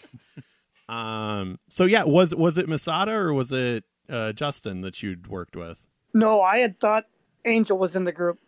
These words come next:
Speaker 1: Oh, okay.
Speaker 2: I'm thinking the Baldies.
Speaker 1: Yeah, oh, that makes sense. Um, 'cause there is some overlap there with DeVito. And then, then our,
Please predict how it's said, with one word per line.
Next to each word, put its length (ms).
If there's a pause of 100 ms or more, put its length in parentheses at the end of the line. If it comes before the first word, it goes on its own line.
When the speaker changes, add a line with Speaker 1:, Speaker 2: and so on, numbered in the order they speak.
(100)
Speaker 1:
Oh, 260
okay. 280 (960)
Speaker 2:
I'm 180
thinking 300
the 60
Baldies. 580 (520)
Speaker 1:
Yeah, 300
oh, 260
that 180
makes 200
sense. 500 (280)
Um, 420 (380)
'cause 140
there 180
is 140
some 180
overlap 460
there 200
with 120
DeVito. 520
And 140
then, 320
then 140
our, 140